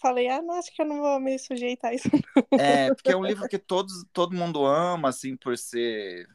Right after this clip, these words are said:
Speaker 2: é fofo, né? Um livro de representatividade, ali o, o filho da, o filho da rainha,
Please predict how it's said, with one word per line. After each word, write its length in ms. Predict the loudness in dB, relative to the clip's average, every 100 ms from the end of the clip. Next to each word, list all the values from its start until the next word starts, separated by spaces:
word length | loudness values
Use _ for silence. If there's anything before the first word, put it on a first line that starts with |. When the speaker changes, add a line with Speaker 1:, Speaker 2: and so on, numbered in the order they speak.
| _
Speaker 2:
é 100 | -6
fofo, 460 | -4 0 0 2 2
né? 80 | 4
Um 60 | 2
livro 180 | 0
de 120 | -4 -6
representatividade, 1300 | -8 -6 -6 -4 -6 -6 -8 2 6 6 4 0
ali 140 | -4 -4
o, 180 | -6 -8
o 280 | -14 -20 -20
filho 380 | -18 -8 -4
da, 220 | 0 0 0
o 320 | -6 -6 -8
filho 240 | -12 -10 -4
da 100 | -2
rainha, 500 | 0 0 0 -2